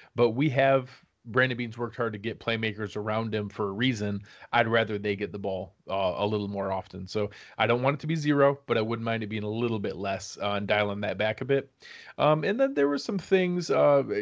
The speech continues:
from a concern standpoint, the linebacker depth was probably the biggest one. Uh, to be in a position where,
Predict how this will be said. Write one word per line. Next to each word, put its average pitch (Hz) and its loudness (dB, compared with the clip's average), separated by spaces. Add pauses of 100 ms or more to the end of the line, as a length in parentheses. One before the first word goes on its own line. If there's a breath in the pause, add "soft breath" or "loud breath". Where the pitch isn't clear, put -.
(280)
from 120 0
a 113 2
concern 156 -2
standpoint, 120 2
the 110 0
linebacker 110 2
depth - -6
was 107 -8
probably 107 2
the 101 -4
biggest 98 -6
one. 92 -10 (400 soft breath)
Uh, 104 4
to 101 -8
be 110 -2
in 107 -2
a 104 -2
position 104 -4
where, 104 2